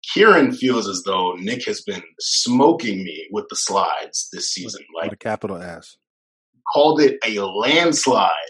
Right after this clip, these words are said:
Speaker 1: Like, not just, "Oh, you know, Armand, like, Nick's, Nick got you." Like, he, he said it's a landslide. So that said, I'm on, I, I'm coming with the heaters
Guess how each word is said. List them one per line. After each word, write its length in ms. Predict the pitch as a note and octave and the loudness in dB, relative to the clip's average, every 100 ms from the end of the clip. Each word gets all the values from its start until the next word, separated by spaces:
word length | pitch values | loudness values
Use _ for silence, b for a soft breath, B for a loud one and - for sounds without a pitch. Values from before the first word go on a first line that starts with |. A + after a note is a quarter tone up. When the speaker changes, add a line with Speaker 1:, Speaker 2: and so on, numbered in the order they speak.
| _ _ _ _ - | _ _ _ _ -6
Speaker 1:
Like, 200 | G2+ G2 | -4 0
not 300 | C3 D3+ C3+ | 4 4 6
just, 240 | C3+ - A#2 | 4 4 2
"Oh, 420 | A2 G2+ F#2+ F2+ | 4 2 0 -4
you 120 | A2 | -8
know, 100 | G#2+ | -4
Armand, 320 | F#2+ F#2+ F#2 F2+ E2 | -2 -2 -2 -6 -6
like, 140 | E2 F2+ | -8 -4
Nick's, 480 | G2+ E2 - - _ | -4 -4 -8 -10 _
Nick 360 | F#2 G2+ B2 B2 | -8 -4 -4 0
got 300 | G2 F2+ - | 2 2 -2
you." 120 | E2 | -6
Like, 200 | D#2 - - b b _ | -8 -8 -16 b b _
he, 120 | - D#3+ | -12 -4
he 80 | F#3+ | 2
said 180 | F#3+ | 4
it's 120 | E3 B2+ | 4 2
a 120 | A#2+ | 0
landslide. 880 | A2+ B2+ D3 D#3 D3 - A2 F#2+ D#2+ D2 | 2 4 6 6 4 2 2 2 2 -4
So 220 | - C3 B2+ | -4 -2 2
that 300 | D#3 F#3 - | 6 6 4
said, 460 | - D#3 A#2 F2+ - - | 4 4 4 -4 -12 -2
I'm 220 | A#2 C3 - | -2 -2 2
on, 340 | F3+ G#3 G3+ - | 6 6 6 4
I, 140 | - | 4
I'm 160 | C3+ C3+ | 2 2
coming 300 | - E3+ D3+ | 0 4 4
with 180 | D3 - | 2 -2
the 80 | |
heaters 680 | G2+ - F3+ D#3 C#3+ C3 | -10 -6 2 6 6 6